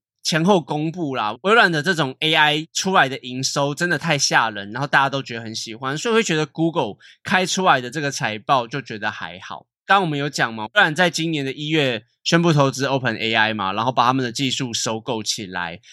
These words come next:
导致很多人觉得说 Google 在生成式A I这一块已直接趋于落后。为了夺回这种A I领先者的地位，其实 Google 也加大了他们对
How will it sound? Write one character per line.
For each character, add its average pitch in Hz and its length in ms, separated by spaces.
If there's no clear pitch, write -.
导 131 200
致 160 440
很 147 140
多 185 160
人 151 80
觉 135 160
得 135 120
说 139 200
Google 165 320
在 151 100
生 143 160
成 131 100
式 127 220
A 131 140
I 127 100
这 123 160
一 117 80
块 127 180
已 107 180
直 110 220
接 123 380
趋 - 220
于 107 180
落 113 180
后。 98 300
为 240 140
了 214 120
夺 170 200
回 156 200
这 170 160
种 127 320
A 156 160
I 156 140
领 127 140
先 143 200
者 127 100
的 107 100
地 117 220
位， 117 240
其 131 140
实 147 100
Google 165 340
也 110 160
加 151 300
大 147 280
了 117 100
他 131 100
们 117 160
对 123 300